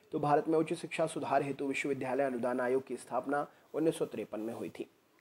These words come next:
विश्व पर्यावरण दिवस कब मनाते हैं? तो पाँच जून को विश्व पर्यावरण दिवस मनाते हैं।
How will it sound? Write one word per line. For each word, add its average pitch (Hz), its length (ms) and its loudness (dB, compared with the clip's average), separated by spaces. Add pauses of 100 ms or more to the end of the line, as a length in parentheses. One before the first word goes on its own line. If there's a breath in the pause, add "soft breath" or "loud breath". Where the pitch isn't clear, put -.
विश्व 170 220 4
पर्यावरण 190 480 8
दिवस 180 300 4
कब 170 120 4
मनाते 139 340 4
हैं? 156 160 0
तो 170 100 -2
पाँच 135 300 0
जून 175 240 4
को 156 140 2
विश्व 143 220 -2
पर्यावरण 113 500 0
दिवस 110 280 -2
मनाते 101 320 -10
हैं। 113 140 -8